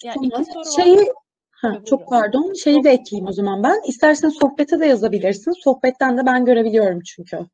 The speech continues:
Speaker 1: Evet, aynen. Be-,
Speaker 2: Hı hı.
Speaker 1: başta söylemiştik arkadaşlarımıza. Ee, ekleme yapmak isteyen ya da sormak isteyen varsa
Speaker 2: Aynen.
Speaker 1: dediğiniz gibi yazarlar mutlaka. Ee,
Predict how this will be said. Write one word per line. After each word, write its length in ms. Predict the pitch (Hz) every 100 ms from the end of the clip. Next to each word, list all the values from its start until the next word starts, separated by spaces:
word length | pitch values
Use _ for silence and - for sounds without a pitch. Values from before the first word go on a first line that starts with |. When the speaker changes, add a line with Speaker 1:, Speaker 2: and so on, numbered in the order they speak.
| -
Speaker 1:
Evet, 280 | 262 262 226
aynen. 400 | 214 233 240 208 - -
Be-, 80 | 190
Speaker 2:
Hı 40 |
hı. 80 | 185
Speaker 1:
başta 420 | 247 247 349 233
söylemiştik 640 | - 233 240 240 - 220 240
arkadaşlarımıza. 960 | 226 226 208 208 214 220 208 220 269 - _ _ _ -
Ee, 60 | 202 202 -
ekleme 380 | - 233 269 269
yapmak 340 | 262 - 240 -
isteyen 280 | _ 254
ya 120 | 240 233
da 80 |
sormak 380 | 240 254 233 240
isteyen 380 | _ - 240 240
varsa 280 | 240 233 254
Speaker 2:
Aynen. 220 | 247 214
Speaker 1:
dediğiniz 320 | 233 233 214
gibi 240 | 247 247 269
yazarlar 600 | 240 226 220 208 185 160
mutlaka. 560 | 170 - 170 -
Ee, 40 | 254